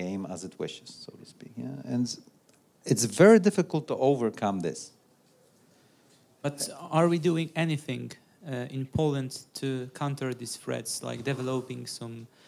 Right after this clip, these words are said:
Speaker 2: agency against, like, cyber threats, digital threats? Because I have not heard about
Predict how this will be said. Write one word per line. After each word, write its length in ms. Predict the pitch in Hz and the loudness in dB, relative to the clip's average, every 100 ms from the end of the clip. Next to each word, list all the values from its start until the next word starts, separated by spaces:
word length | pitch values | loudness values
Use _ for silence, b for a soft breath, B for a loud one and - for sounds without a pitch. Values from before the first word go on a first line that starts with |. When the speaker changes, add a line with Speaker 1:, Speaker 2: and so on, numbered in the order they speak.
| b b | b b
Speaker 2:
agency 800 | 135 123 113 117 - 120 113 113 - b b b - | -8 -8 -6 -6 -6 -8 -10 -12 -16 b b b -18
against, 640 | 113 - 123 120 120 - | -14 -6 -6 -4 -6 -6
like, 260 | 120 107 - | -8 -10 -8
cyber 480 | - 117 117 110 110 | -6 -4 -4 -6 -10
threats, 420 | - 113 110 - | -8 -8 -8 -10
digital 400 | - 113 117 117 | -8 -10 -8 -10
threats? 460 | - - - - - b b | -8 -10 -10 -12 -16 b b
Because 380 | 143 165 - - | -6 -2 -2 -2
I 100 | 147 | -2
have 240 | 147 156 156 | 0 0 0
not 320 | 151 151 - - | -2 -4 -6 0
heard 280 | 156 143 | 0 0
about 380 | 127 117 113 107 | -2 -2 -2 -4